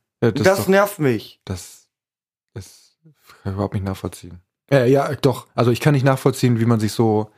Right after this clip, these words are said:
Speaker 1: daneben behält-, be-, be-, be-
Speaker 2: Guck mal, ein, es, guck mal, die ist halt zwei Stöpsel, ja, so ein Kopfhörer. Guck mal, ich nehme jetzt mal einen ab.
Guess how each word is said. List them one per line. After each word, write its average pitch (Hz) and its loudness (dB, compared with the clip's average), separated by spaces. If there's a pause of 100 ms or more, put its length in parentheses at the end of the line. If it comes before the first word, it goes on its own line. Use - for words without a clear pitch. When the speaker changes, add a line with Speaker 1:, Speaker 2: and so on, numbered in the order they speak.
(160)
Speaker 1:
daneben 107 0
behält-, 92 -6
be-, 90 -4
be-, 90 -10
be- 87 -12
Speaker 2:
Guck 196 -6
mal, 196 0
ein, 226 0 (220)
es, - -12
guck - -4
mal, 233 2
die 208 -2
ist 214 -2
halt 226 -2
zwei 233 0
Stöpsel, 214 -2
ja, 165 0
so 175 -6
ein 170 -2
Kopfhörer. 147 -4 (280)
Guck 180 0
mal, 165 2
ich 165 -8
nehme 208 2
jetzt 190 -2
mal 180 0
einen 208 0
ab. 185 -2